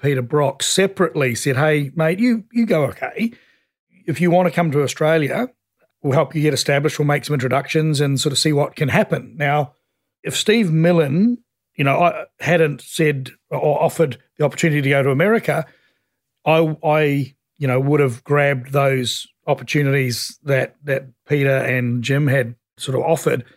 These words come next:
with both hands. And that would have been my wildest dreams coming true, to get offered by guys of that caliber to come to Australia and that helped me get established. But, but I thought, "Well, hang on,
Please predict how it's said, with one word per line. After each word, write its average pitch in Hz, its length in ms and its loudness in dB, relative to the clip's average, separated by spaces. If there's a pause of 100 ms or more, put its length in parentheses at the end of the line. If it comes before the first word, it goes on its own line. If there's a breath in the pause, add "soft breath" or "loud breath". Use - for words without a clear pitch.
(320 soft breath)
with 165 140 2
both 151 200 2
hands. 135 380 -2
And 160 160 -2
that 143 120 0
would 156 100 0
have 131 80 -4
been 135 340 -2
my 135 160 0
wildest 131 380 -2
dreams 135 280 -2
coming 123 260 -6
true, 143 280 0
to 123 60 -6
get 131 300 -6
offered 139 380 -2
by 131 220 -2 (120)
guys 147 360 0
of 131 80 -2
that 135 200 -4
caliber 139 300 0
to 123 80 -6
come 131 200 -4
to 127 80 -2
Australia 127 360 -2
and 120 100 -4
that 120 200 -6 (340 soft breath)
helped 139 200 0
me 139 80 -2
get 127 120 -2
established. 151 560 0
But, - 220 -2 (840 soft breath)
but 151 360 -2
I 185 440 2
thought, 143 420 -2
"Well, 143 100 -4
hang 170 200 0
on, 151 300 -2